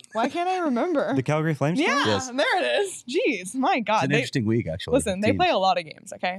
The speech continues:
Speaker 1: So I don't know. But really looking forward to that. So everybody stay locked in. P H N X Sports on YouTube. Subscribe,
Speaker 3: Rick
Speaker 1: hit the
Speaker 3: Tocchet will be here
Speaker 1: notification
Speaker 3: this week.
Speaker 1: bell.
Speaker 2: Can we talk about Thursday again?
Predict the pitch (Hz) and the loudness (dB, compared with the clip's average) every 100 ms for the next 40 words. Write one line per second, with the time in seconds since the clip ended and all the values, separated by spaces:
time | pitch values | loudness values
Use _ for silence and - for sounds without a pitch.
0 | 196 - - 165 - - - - - - | -8 -4 0 0 -4 -12 -14 -14 -14 -4
1 | 202 160 - 214 220 214 208 196 180 180 | 0 0 0 2 2 2 0 -2 0 0
2 | 175 - 175 180 180 - 185 165 170 320 | -2 -8 -4 0 0 -2 -2 -2 0 0
3 | 349 330 - 285 269 254 233 226 226 254 | 2 0 0 0 0 0 -2 -2 -2 -2
4 | 254 247 - 220 220 208 202 202 - 202 | -2 -4 -2 -2 -2 -2 0 -2 2 2
5 | 196 - - - 180 - 214 202 101 - | 2 -4 -14 -8 -6 -2 0 2 0 0
6 | 110 113 107 92 90 87 90 185 - 190 | 0 2 0 0 2 0 0 0 -2 -6
7 | _ _ _ _ _ _ _ - 190 214 | _ _ _ _ _ _ _ -4 -2 0
8 | 214 254 - 196 233 254 269 302 | 0 0 0 0 0 0 0 -2